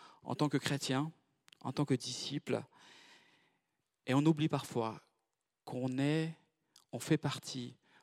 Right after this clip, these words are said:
pas seulement de mon histoire, mais de l'histoire de Dieu, de l'histoire de Dieu et de ce monde. Le vrai héros, finalement, c'est Dieu. C'est Dieu qui s'est fait homme.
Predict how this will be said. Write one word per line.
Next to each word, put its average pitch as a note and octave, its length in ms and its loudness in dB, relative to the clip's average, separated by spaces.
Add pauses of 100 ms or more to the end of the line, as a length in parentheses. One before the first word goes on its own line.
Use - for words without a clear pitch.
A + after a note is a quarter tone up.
pas B2+ 80 0
seulement B2+ 340 0
de A2 80 0
mon C#3+ 400 2
histoire, G#2+ 560 -4 (560)
mais B2+ 160 2
de B2 140 4
l'histoire C#3+ 500 0
de A#2+ 120 -2
Dieu, A2 300 -2 (1200)
de B2 120 4
l'histoire C#3+ 360 6
de C3+ 120 2
Dieu A#2+ 360 2
et B2 40 0
de A#2 100 -2
ce - 160 0
monde. A2 380 -4 (680)
Le D#3 160 12
vrai E3+ 440 10
héros, E3+ 300 8
finalement, D#3 440 0
c'est C3 160 -2
Dieu. C#3+ 260 2 (1200)
C'est F3 220 8
Dieu F3+ 220 8
qui - 120 -2
s'est F#3 160 4
fait D#3+ 260 6
homme. F3+ 420 6